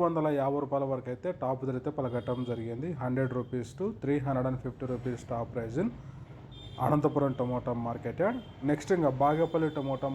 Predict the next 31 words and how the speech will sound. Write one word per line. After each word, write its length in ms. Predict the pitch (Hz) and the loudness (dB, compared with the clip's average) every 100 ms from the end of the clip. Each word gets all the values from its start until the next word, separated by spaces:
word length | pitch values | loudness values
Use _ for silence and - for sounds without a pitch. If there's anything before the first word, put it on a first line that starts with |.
| 131 | -2
మార్కెట్ 340 | 127 - 127 120 | -4 -4 -4 -4
ధరల 180 | 123 127 120 | -2 -2 -4
విషయానికి 400 | - 123 120 123 | -4 -4 -2 -4
వస్తే 180 | - 202 156 | -2 2 4
ఈరోజు 240 | 135 127 120 120 | 4 2 0 0
బాగేపల్లి 460 | 127 135 127 123 117 | 2 0 -2 -4 -4
టమోటా 320 | 113 117 120 113 | -6 -6 -6 -6
మార్కెట్లో 480 | 113 - 127 165 226 254 - - - - - | -10 -8 -8 -2 -2 -4 -14 -18 -20 -20 2
పదిహేను 320 | 147 160 185 175 | 4 6 6 4
కిలోల 240 | 165 151 135 131 | 4 4 4 2
బాక్సు 360 | 135 - - 196 - | -2 -2 -2 -2 0
వంద 160 | 135 151 151 | 0 2 0
రూపాయల 260 | 143 139 135 | 2 0 0
నుంచి 240 | 127 - 147 | -2 -4 -2
ప్రారంభమైనాయి. 720 | 131 123 123 120 117 117 120 165 - | 0 2 0 -2 -4 -4 -4 -4 -2
ఇంకా 140 | 131 - | -2 2
టాప్ 240 | 127 131 135 | 2 2 0
ధర 120 | 135 123 | 0 0
విషయానికి 400 | 120 123 120 120 127 | -2 -4 -6 -4 -4
వస్తే 220 | 123 185 175 131 | -4 -4 -2 2
బాగేపల్లి 500 | 127 127 127 127 123 | 2 0 0 -2 0
టమోటా 340 | 120 117 117 117 117 | -4 -6 -6 -6 -6
మార్కెట్లో 420 | 117 113 110 160 170 | -8 -6 -2 2 4
ఈరోజు 300 | 131 123 139 254 - - 135 | 4 2 2 2 0 -4 4
మూడు 180 | 147 165 165 | 8 8 6
వందల 260 | 156 147 143 131 | 4 2 4 4
యాభై 200 | 135 135 | 2 0
రూపాయల 220 | 127 135 131 | 0 0 0
వరకు 160 | 127 123 | -2 -6
అయితే 140 | - 170 170 | -2 -2 2
టాప్ 220 | 135 135 | 0 2